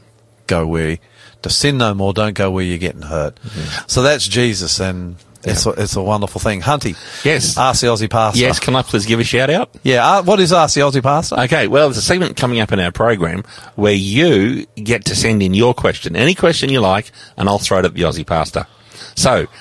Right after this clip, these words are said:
Speaker 2: there's two ways you can send in your questions. You can text them to us on zero four double eight double eight zero eight five one, or you can email them to us, and the email address is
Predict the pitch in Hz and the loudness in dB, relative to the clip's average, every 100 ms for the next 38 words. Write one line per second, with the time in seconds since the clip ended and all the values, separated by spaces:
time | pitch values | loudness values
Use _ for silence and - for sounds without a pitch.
0 | - - 110 - - 160 147 131 127 117 | -8 -2 -2 2 2 4 2 0 -4 -2
1 | 117 107 101 101 - 92 - 85 90 98 | 0 0 0 0 -2 -2 -4 -6 -6 -4
2 | 95 156 - 117 95 95 135 175 - - | -2 -2 0 -2 0 2 2 -2 -8 -20
3 | - - 95 90 113 156 127 - 113 101 | -12 -2 0 0 2 2 2 2 0 2
4 | 87 82 78 95 107 - - - 98 104 | 0 0 -2 -2 -2 -4 -8 -6 -4 0
5 | 98 98 85 82 85 95 92 85 - 92 | 2 2 0 -4 -2 2 2 2 -2 -6
6 | - - 85 82 123 170 - - - - | -6 -2 -2 0 0 0 -6 -14 -18 -10
7 | - 101 92 98 131 160 120 95 95 127 | -2 -2 0 0 2 2 2 2 2 2
8 | 120 98 87 - 160 143 117 101 117 110 | 2 0 -2 0 0 2 2 2 2 0
9 | - 139 143 160 - | -2 0 0 0 -4